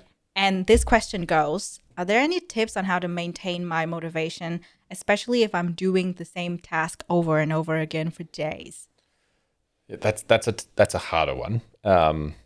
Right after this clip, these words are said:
Speaker 2: so we do have those occupations that, you know, they're more rigid.
Speaker 1: Mm.
Speaker 2: Um, they're less autonomous,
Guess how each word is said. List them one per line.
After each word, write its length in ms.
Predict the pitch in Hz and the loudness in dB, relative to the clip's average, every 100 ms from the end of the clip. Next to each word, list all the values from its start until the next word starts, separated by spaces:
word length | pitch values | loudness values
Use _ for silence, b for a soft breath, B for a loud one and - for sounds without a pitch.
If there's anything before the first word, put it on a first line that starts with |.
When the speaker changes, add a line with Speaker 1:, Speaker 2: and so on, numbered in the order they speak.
| _ _ | _ _
Speaker 2:
so 220 | _ _ 92 | _ _ -2
we 100 | 87 | -2
do 220 | 104 117 | 0 2
have 280 | 110 92 - | 4 4 6
those 300 | 85 78 78 | 6 6 0
occupations 760 | 76 - - 80 - 76 76 | -4 -6 -4 -4 -4 -10 -6
that, 280 | - 73 - - _ _ _ _ - | -2 -2 -4 -20 _ _ _ _ -8
you 80 | |
know, 100 | 85 | -6
they're 160 | 78 82 | -4 -4
more 240 | 82 80 | -2 -2
rigid. 440 | 76 80 - 107 127 _ _ 202 | -2 -6 -6 -8 -8 _ _ -20
Speaker 1:
Mm. 260 | 185 175 - | -20 -20 -10
Speaker 2:
Um, 480 | 87 80 80 80 78 - _ _ _ | -4 0 0 -2 -6 -12 _ _ _
they're 120 | - 78 | -8 -2
less 300 | 80 82 - | 0 0 -4
autonomous, 720 | 82 - 85 92 135 - - | -4 -2 -2 -2 -6 -14 -20